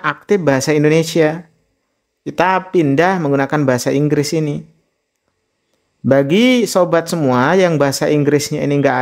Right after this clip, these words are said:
ada, ditambahkan. Jadi tambahkan bahasa lain di sini. Diklik seperti ini. Terus pilih bahasa Inggris ya. Nah, seperti ini.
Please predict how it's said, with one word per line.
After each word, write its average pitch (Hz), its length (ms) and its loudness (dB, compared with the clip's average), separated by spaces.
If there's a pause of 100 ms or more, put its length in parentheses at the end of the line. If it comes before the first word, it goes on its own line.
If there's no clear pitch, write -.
ada, 113 400 2
ditambahkan. 147 880 -2 (400)
Jadi 156 240 -4
tambahkan 143 560 -2
bahasa 123 320 0
lain 135 240 2
di 135 140 -4
sini. 131 240 -6 (880)
Diklik 135 400 0
seperti 135 400 0
ini. 185 400 2 (960)
Terus 185 380 0
pilih 165 420 2
bahasa 131 480 0
Inggris 147 480 0
ya. 127 240 -4 (1800)
Nah, 107 400 -2
seperti 135 480 0
ini. 214 400 2